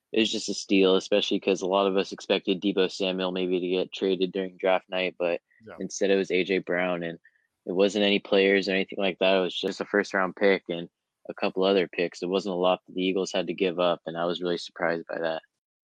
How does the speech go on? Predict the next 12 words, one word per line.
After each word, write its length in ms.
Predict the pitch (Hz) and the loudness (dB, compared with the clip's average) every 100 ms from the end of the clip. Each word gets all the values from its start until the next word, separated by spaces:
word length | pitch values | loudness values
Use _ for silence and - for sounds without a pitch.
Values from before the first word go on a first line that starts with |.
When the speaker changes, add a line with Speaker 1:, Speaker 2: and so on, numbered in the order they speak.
| _ | _
Speaker 2:
But 140 | 202 175 | -10 -2
there 120 | 208 | -2
was 120 | 196 | -2
a 60 | 208 | -2
lot 180 | 240 294 | -2 -2
of 100 | 285 | -6
things 200 | 240 - | -10 -8
going 240 | 208 196 | -8 -6
on 180 | 185 175 | -8 -8
during 260 | 185 190 | -8 -8
the 60 | 170 | -12
draft 460 | 143 175 170 160 | -8 -2 -2 -4